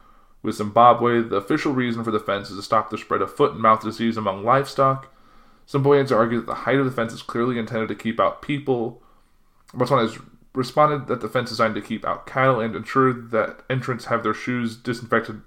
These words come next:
at legal border crossings. Botswana also argued that the government continues to encourage legal movement in the country. Zimbabwe was unconvinced the barrier remains a source of tension.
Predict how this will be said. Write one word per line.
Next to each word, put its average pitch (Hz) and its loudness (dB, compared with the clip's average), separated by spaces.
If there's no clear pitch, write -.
at 110 -6
legal 127 -2
border 110 2
crossings. - -8
Botswana 143 4
also 127 4
argued 123 0
that 110 -6
the 107 -6
government 113 0
continues 123 -6
to 120 -6
encourage 113 -2
legal 127 -2
movement 113 -2
in 113 -10
the 98 -10
country. - -8
Zimbabwe 117 4
was 101 -2
unconvinced 117 -6
the 113 -2
barrier 110 2
remains 104 -4
a 107 -10
source - -8
of 85 -8
tension. - -8